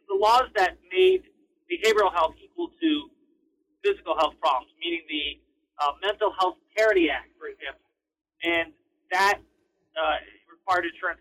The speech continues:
companies to offer benefits for mental illness, and then you had the Affordable Care Act, which created a whole new pool of money. So, yes, well-intended laws have been manipulated by rogue operators to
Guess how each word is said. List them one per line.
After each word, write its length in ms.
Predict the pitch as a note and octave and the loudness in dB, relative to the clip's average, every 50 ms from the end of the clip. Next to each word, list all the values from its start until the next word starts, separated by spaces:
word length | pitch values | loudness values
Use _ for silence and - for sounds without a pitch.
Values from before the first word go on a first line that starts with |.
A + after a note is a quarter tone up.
| _ - | _ -10
companies 340 | D#3 D3+ - - D3 B2+ - - | -10 -10 -12 -16 -20 -18 -10 -4
to 60 | B2+ | 0
offer 360 | D#3 D3 C#3+ - D3+ C#3 C3 - | 0 0 0 -2 -4 -8 -6 -6
benefits 400 | C#3 C#3 C#3+ C#3 - C#3 C3+ - _ _ _ _ _ _ _ _ _ _ _ _ _ _ _ _ _ _ _ _ - | -6 -8 -8 -8 -10 -14 -16 -16 _ _ _ _ _ _ _ _ _ _ _ _ _ _ _ _ _ _ _ _ -10
for 420 | - C#3+ C#3+ C#3 C3+ C3 - _ _ - | -4 -2 -2 0 -2 -2 -6 _ _ -10
mental 260 | D#3 D#3+ - - C#3+ D#3 | -10 -10 -10 -12 -10 -4
illness, 340 | F3 F#3 F#3 F3 F3+ E3+ D3 - D#3 | -2 -2 -2 -2 -4 -8 -8 -10 -18
and 60 | C#3+ D3 | -12 -6
then 160 | D3 D3 C#3+ - - _ _ _ _ _ _ _ _ _ _ _ _ _ _ _ _ _ - | -6 -6 -6 -6 -10 _ _ _ _ _ _ _ _ _ _ _ _ _ _ _ _ _ -10
you 160 | D3+ D3+ D#3 - | -8 -6 -2 0
had 260 | E3 D#3+ D#3 D3+ - | 2 2 2 0 -2
the 100 | C#3+ C#3 | -10 -10
Affordable 300 | C3+ F3+ F3+ - - - - | -6 -6 -6 -6 -6 -8 -4
Care 140 | C4 C#4 B3 F3+ | 0 0 2 0
Act, 160 | D#3 - - | 0 -2 -8
which 100 | - - _ _ _ | -12 -20 _ _ _
created 240 | - F#3+ F#3 E3+ D#3+ | 0 0 2 2 0
a 60 | C#3+ | -2
whole 160 | - F3+ F#3 E3+ | 0 -2 -2 0
new 180 | E3+ D#3 C#4+ - - _ _ _ _ _ _ _ _ _ _ _ - | 2 0 0 0 -4 _ _ _ _ _ _ _ _ _ _ _ -2
pool 160 | G4 F4+ E4+ | 0 2 2
of 80 | E4 - | 0 0
money. 320 | - B3+ D4+ C#4 - - _ _ _ _ _ _ _ _ _ _ - | 0 -2 -2 -4 -6 -12 _ _ _ _ _ _ _ _ _ _ 0
So, 120 | G#3 G3+ G3+ A3+ | 2 2 4 2
yes, 140 | G#3+ - - - - | 2 0 -2 -4 0
well-intended 640 | G3 A#3+ C#4 E4 E4 D4+ - - B3 A#3+ - G#3 | 2 2 4 4 2 2 -2 -6 -8 -4 -4 -2
laws 380 | F#3 F3+ E3 D#3+ D#3+ - F#3+ - - _ _ _ _ _ _ _ _ _ _ _ - | 2 4 4 4 4 4 2 -2 -8 _ _ _ _ _ _ _ _ _ _ _ -4
have 140 | F#3+ G3+ G3+ | -4 -2 0
been 220 | G#3 G#3 G3+ G3 F#3+ - _ _ _ _ | 0 0 0 -2 -4 -8 _ _ _ _
manipulated 680 | G#3 G#3+ C4 D4+ D4 - D4 A3+ G#3+ G#3+ G#3 G3+ G3+ G3+ | -6 -2 0 0 0 0 2 2 4 4 4 4 2 2
by 120 | - E3+ E3 | 0 0 0
rogue 500 | E3 D#3+ - F#3+ G#3 A3+ A#3 A#3 A3+ A3+ G#3 - F#3 | 0 -2 0 0 2 4 4 4 2 0 -2 0 2
operators 640 | F#3+ G3 F#3+ - F#3+ F3 D#3+ D#3 C#3+ C#3 C#3 C#3+ C#3+ _ _ _ _ _ _ _ _ _ _ _ _ _ _ - | 2 2 2 2 0 2 2 0 0 -4 -8 -12 -14 _ _ _ _ _ _ _ _ _ _ _ _ _ _ -14
to 100 | G#4 G4 | -12 -12